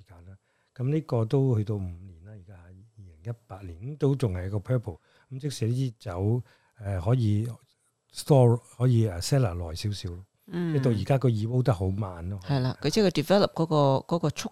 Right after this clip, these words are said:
Speaker 2: 度啊，就比較慢啲啦，嗬。
Speaker 1: 係啦，係啦，咁個color我哋睇到啦，intensity就睇到，正話你講咗啦，嚇。咁啊，你睇下冇其他雜質喺度啦，
Speaker 2: 嗯。
Speaker 1: 都係。咁即係都幾好清啦，嚇，clarity好好啦。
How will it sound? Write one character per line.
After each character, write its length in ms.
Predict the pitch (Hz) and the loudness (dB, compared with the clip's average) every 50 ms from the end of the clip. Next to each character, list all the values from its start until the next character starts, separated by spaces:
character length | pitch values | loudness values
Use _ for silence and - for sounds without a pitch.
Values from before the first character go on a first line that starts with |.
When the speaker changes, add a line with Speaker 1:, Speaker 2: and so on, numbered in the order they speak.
| _ - | _ -8
Speaker 2:
度 240 | - 110 113 117 117 | -6 -4 -4 -2 -2
啊， 140 | 127 127 - _ - - _ _ | -2 -2 -4 _ -20 -20 _ _
就 100 | _ - - | _ -6 0
比 60 | - 156 | 2 2
較 80 | 160 | 2
慢 280 | 135 131 127 113 113 - - - - | 2 0 -4 -4 -6 -10 -14 -16 -16
啲 160 | - 131 131 | -14 -10 -6
啦， 180 | 120 117 117 113 | -6 -4 -4 -4
嗬。 120 | 110 101 | -4 -4
Speaker 1:
係 40 | 95 | -4
啦， 120 | 95 90 90 | -6 -6 -8
係 60 | 90 | -8
啦， 100 | 85 92 | -6 -4
咁 100 | 117 131 | -4 0
個 100 | 135 151 | 0 0
color 300 | 113 - 165 165 139 95 | 0 2 0 -2 -2 -2
我 60 | 92 95 | -4 -6
哋 40 | 92 | -6
睇 160 | 90 101 110 | -6 -6 -4
到 120 | - 117 | -2 -2
啦， 160 | 120 127 139 | -2 -2 -2
intensity 720 | 143 147 135 123 131 139 180 185 156 147 110 - - 95 98 | -2 0 2 2 4 4 2 0 0 -4 -6 -8 -12 -16 -16
就 80 | 98 | -16
睇 80 | 110 117 | -20 -20
到， 100 | - 135 131 135 127 | -20 -20 -20 -20 _
正 160 | 123 110 113 | -20 -20 -20
話 60 | 107 95 | -18 -14
你 60 | 104 107 | -14 -12
講 200 | - 101 107 120 | -8 -6 -6 -4
咗 140 | 117 123 123 | -2 -2 -2
啦， 440 | 143 147 127 104 90 98 92 87 - _ _ _ _ _ _ _ _ _ _ | -2 -2 -2 -4 -6 -8 -10 -10 -12 _ _ _ _ _ _ _ _ _ _
嚇。 80 | - 139 | -2 2
咁 100 | 160 165 | 2 4
啊， 260 | 147 127 120 113 110 113 | 4 4 2 0 0 0
你 120 | 127 135 | 0 -2
睇 280 | 120 - - 110 139 165 | -2 -2 -2 -2 0 2
下 200 | 151 127 123 117 | 2 0 0 -4
冇 240 | 117 113 104 113 113 - | -4 -8 -8 -10 -14 -16
其 80 | - 117 | -14 -8
他 120 | 131 139 | -8 -8
雜 200 | 135 - 104 92 - | -6 -6 -8 -8 -8
質 160 | - - 139 | -10 -14 -12
喺 160 | - 101 113 110 | -10 -10 -14 -14
度 180 | 113 98 101 | -14 -18 -20
啦， 80 | 113 120 120 113 98 92 85 _ - | -20 -20 -20 -20 -20 -20 -20 _ -20
Speaker 2:
嗯。 280 | 165 170 170 156 143 | -20 -20 -18 -18 -18
Speaker 1:
都 100 | 131 113 | -18 -16
係。 280 | 107 90 85 82 80 80 _ _ _ _ _ _ _ _ _ | -16 -14 -14 -16 -16 -20 _ _ _ _ _ _ _ _ _
咁 400 | - 110 113 123 135 139 147 151 - _ _ _ _ | -2 2 2 2 2 2 0 -4 -8 _ _ _ _
即 60 | - | -8
係 200 | 151 135 117 110 110 | -6 -6 -6 -6 -4
都 160 | - 160 139 | -4 -6 -6
幾 280 | 120 - 113 127 131 - | -6 -6 -8 -8 -8 -10
好 280 | - - 101 107 123 127 | -12 -12 -12 -12 -12 -8
清 680 | - - 147 139 131 131 131 131 131 131 127 127 127 117 | -4 0 2 4 6 6 6 4 2 0 0 -2 -4 -6
啦， 160 | 104 92 92 95 98 _ | -8 -10 -12 -18 -20 _
嚇， 100 | - 151 | -10 -6
clarity 280 | 143 110 92 - - 87 | -6 -6 -6 -8 -14 -14
好 120 | 95 110 110 104 | -14 -14 -16 -18
好 80 | _ 92 92 101 110 | _ -20 -20 -20 -20
啦。 180 | 113 113 110 | -20 -20 -20